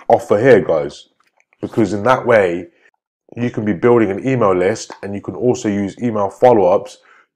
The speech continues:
to convert your leads into buyers, guys, because it takes about six to seven exposures before someone does make a buying decision. Most of your money will be made through the email follow-up sequence, guys, and so the importance of building an email list is, one, it's in your control,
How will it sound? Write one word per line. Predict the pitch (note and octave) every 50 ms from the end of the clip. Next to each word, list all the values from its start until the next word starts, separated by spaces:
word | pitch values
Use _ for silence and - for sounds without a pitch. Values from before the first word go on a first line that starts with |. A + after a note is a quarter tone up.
| _ _
to | - - -
convert | - - F#2+ F2+ E2+ G#2+ A2+ A2+ G#2+ - F#2
your | G2+ G2 F#2+ F2+ D#2 D2 - _ _ -
leads | F#2+ G2 A2 A2+ G#2 G2 F2+ - -
into | - G2+ F#2 - G2
buyers, | F2 - - A2 A2 G#2 F#2+ F2+ E2 -
guys, | - F2 E2+ E2+ E2
because | G2 G2 F#2 G2+ F#2+
it | G2 F#2
takes | - A#2 A2 -
about | - G#2 F#2+ F#2+
six | - - B2+ A#2+ - -
to | -
seven | - - - G#2+ G2+
exposures | G2 E2+ - - - A#2 G#2 G2+ E2+ F#2 F2
before | D2 F#2+ - - G#2+ G2 F#2
someone | - G2+ F#2 F2 F2 E2
does | F2 E2+ E2
make | F2 E2 D#2+ - -
a |
buying | - F2 E2+ E2 E2
decision. | D#2+ - - B2 B2+ A2+ A#2+ A#2+ A#2 - -
Most | B2 B2+ C3 B2+ C3 A2+
of | G#2+
your | G#2+ G#2
money | G#2 A2 G#2 G2 F#2+
will | F#2 F#2+ G#2+ G#2 F2
be | F#2+ F#2
made | F2+ F#2 F#2 F2 E2+
through | - - G2 D#2+
the | E2+ E2+
email | F#2 F2 F2 F2 E2+
follow-up | E2+ - F#2 F#2 F2+ E2+ D#2 -
sequence, | - - A#2+ A2+ A2 - F#2+ E2 D2+ -
guys, | - E2+ D#2+ D#2+ D#2+ D#2 -
and | D#2+ E2
so | - - G2 F#2 F2+ F2 E2+ - _ _ _ _ _ - _ _ _ _ _ -
the | - F#2 G2+ F#2+
importance | B2+ - - - B2 B2 A#2 A#2+ - G#2 F2+ -
of | G2 D#2+ -
building | - G#2+ G#2 G2 F2+
an | F#2 F#2
email | G2+ A#2+ A#2 A2 G2 F#2
list | F2 F2+ F2+ F2+ - - -
is, | G2+ F#2 - - _
one, | F#2 F2 A2+ A#2 A2
it's | G#2+ G2 - A2
in | G#2
your | G#2 G2+ F#2+
control, | - G2+ F2+ - - A2+ A2 G#2+ G#2 G2+ G2+ -